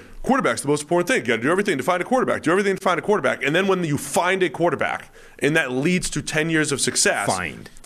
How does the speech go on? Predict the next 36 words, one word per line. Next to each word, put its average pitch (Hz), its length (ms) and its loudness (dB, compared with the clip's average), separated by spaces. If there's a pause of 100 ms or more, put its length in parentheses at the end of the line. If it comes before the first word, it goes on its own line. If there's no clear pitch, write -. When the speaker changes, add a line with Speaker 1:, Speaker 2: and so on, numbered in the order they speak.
Speaker 1:
diminish. 160 640 2
Speaker 2:
Find 92 240 -4
being 80 220 -6
the, 90 60 -6
yeah. 78 240 -2
Speaker 1:
Yeah, 190 280 0
but, - 520 -4
but 196 140 0
that's, - 200 0 (280)
it's 160 140 -4
part 208 320 0
of 170 100 -2
it. 95 120 -4
Like, 135 220 0
Bill 196 140 2
Belichick 190 420 0
deserves 185 320 -2
credit 202 340 0
for 147 120 -2
finding 147 440 0
and 131 160 -2
cultivating 156 600 -2
the 135 60 4
world 127 280 4
where 110 80 0
Tom 120 260 0
Brady, 113 400 0 (680)
you 120 100 2
know, 87 220 0 (280)
was 120 160 2
built. 87 320 -4 (920)
He 120 100 0
does 127 180 0
not? 151 340 0 (680)
Speaker 2:
He 120 180 2
doesn't 120 260 0